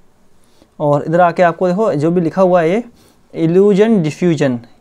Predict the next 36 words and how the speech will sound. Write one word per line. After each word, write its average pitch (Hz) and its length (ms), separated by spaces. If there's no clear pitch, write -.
ये 165 80
दिख 147 140
रहा 175 100
है 160 160
इल्यूजन 165 280
डिफ्यूजन, 175 440
इसके - 240
ऑप्शन 175 220
पर 156 100
क्लिक 185 280
करना 196 220
है। 226 180
और 143 300
जैसे 156 220
आप 180 160
इसके 175 200
ऑप्शन 165 260
पर 214 80
क्लिक 208 260
करोगे 202 300
तो 208 100
ये 175 220
थोड़ा 175 220
सा 170 80
लोड 151 340
लेगा 202 380
और 160 400
click 170 160
to 196 100
upload 175 280
के 185 60
ऑप्शन 180 180
पर 170 80
क्लिक 190 260
करना 202 240
है 233 160